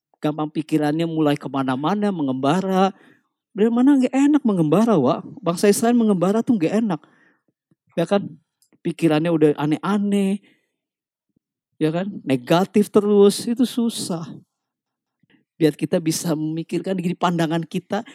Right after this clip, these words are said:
itu jauh ke depan tentang Tuhan. Kalau nggak ada relationship dengan Tuhan, susah masuk. "Tapi saya gereja, Tuhan. Tapi saya pelayanan." "Nggak ngaruh," kata Tuhan. "Nggak ada hubungan sama gua." Gitu loh, ayatnya bilang begitu.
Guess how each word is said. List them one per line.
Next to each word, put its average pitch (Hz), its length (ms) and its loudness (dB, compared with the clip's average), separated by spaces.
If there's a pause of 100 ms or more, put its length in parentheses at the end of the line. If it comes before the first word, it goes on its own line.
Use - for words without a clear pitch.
(220)
itu 254 320 -2
jauh 247 400 2
ke - 80 -4
depan 185 400 -6
tentang 143 400 -6
Tuhan. 110 560 -8 (1300)
Kalau 143 240 -2
nggak 143 160 -2
ada 139 80 0
relationship 143 480 -4
dengan 131 240 -2
Tuhan, 160 240 -4
susah 143 320 -12
masuk. 123 400 -14 (880)
"Tapi 254 160 -4
saya 285 160 2
gereja, 262 320 4
Tuhan. 190 480 0
Tapi 208 240 -4
saya 226 160 2
pelayanan." 214 400 -2
"Nggak 147 220 0 (100)
ngaruh," 202 400 -6
kata - 240 -12
Tuhan. 147 320 -16 (400)
"Nggak 160 240 -4
ada 165 80 4
hubungan 190 480 -10
sama 160 240 -10
gua." 170 240 -12 (960)
Gitu 143 320 -2
loh, 123 240 -4 (160)
ayatnya 120 320 -6
bilang 123 240 -8
begitu. 107 400 -18